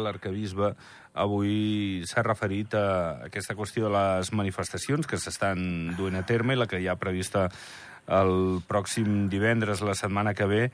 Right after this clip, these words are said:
Eh, diu que, bueno, eh, està d'acord, les veu correctes com a expressió de la, democràcia. I, i bé, en aquest sentit, home, m'imagino que, que la gent que s'hi manifesta,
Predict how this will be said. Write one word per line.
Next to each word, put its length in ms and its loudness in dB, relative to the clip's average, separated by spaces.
Eh, 760 4
diu 200 4
que, 200 4
bueno, 260 0
eh, 880 -4
està 240 0
d'acord, 540 2
les 180 -6
veu 140 -4
correctes 640 -4
com 160 2
a 60 0
expressió 640 -2
de 100 -2
la, 460 0
democràcia. 1000 -2
I, 160 -8
i 80 -4
bé, 240 -4
en 140 -6
aquest 220 -8
sentit, 260 -6
home, 240 -4
m'imagino 600 -4
que, 160 4
que 120 -6
la 80 -4
gent 240 -4
que 80 -2
s'hi 160 -4
manifesta, 720 0